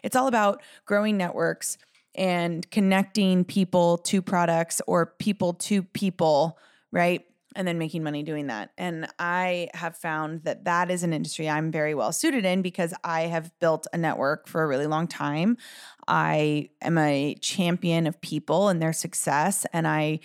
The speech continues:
you know, am, I, I'm a really good connector. So I think, I think that there's a big misconception that, like, ev-, you know, I hear, what do I hear a lot?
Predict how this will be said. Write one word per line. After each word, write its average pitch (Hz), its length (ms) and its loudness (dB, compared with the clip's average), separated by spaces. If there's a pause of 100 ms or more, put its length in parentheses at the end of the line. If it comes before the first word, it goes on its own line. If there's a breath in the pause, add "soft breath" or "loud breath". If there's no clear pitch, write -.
(120 loud breath)
you 202 180 2
know, 160 160 4
am, 175 220 4 (100)
I, 165 260 -2
I'm 175 140 0
a 160 40 2
really 165 280 -2
good 151 260 -2
connector. 156 680 -2
So 160 380 2 (460 soft breath)
I 190 100 2
think, 220 340 0 (400)
I 202 100 2
think 107 240 2
that 185 260 -2
there's 185 280 2
a 180 40 2
big 175 560 0 (220)
misconception 175 840 0
that, 151 180 -2
like, 170 160 -8 (340)
ev-, 208 480 2
you 202 140 2
know, 185 100 4
I 180 120 2
hear, 226 420 -2
what 220 100 0
do 269 100 2
I 247 100 2
hear 170 240 -4
a 165 100 -4
lot? - 260 -8